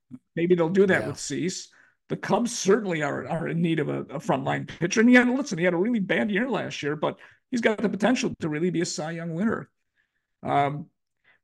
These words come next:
Speaker 1: but even Michael Kopech, here's another one. I, I, Michael
Speaker 2: Yeah.
Speaker 1: Kopech from day one,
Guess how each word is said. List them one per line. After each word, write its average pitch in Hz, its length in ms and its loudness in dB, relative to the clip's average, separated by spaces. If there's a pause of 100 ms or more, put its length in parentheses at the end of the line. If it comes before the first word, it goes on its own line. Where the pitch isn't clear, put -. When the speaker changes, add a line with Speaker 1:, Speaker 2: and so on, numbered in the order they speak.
(520)
Speaker 1:
but 220 320 0
even 240 280 6
Michael 247 400 6
Kopech, 262 540 2
here's 226 200 0
another 226 300 6
one. 143 320 2 (760)
I, 160 120 -10 (260)
I, 254 340 0
Michael 233 320 4
Speaker 2:
Yeah. - 80 -4
Speaker 1:
Kopech 226 360 4
from 160 160 -4
day 180 240 6
one, 147 480 0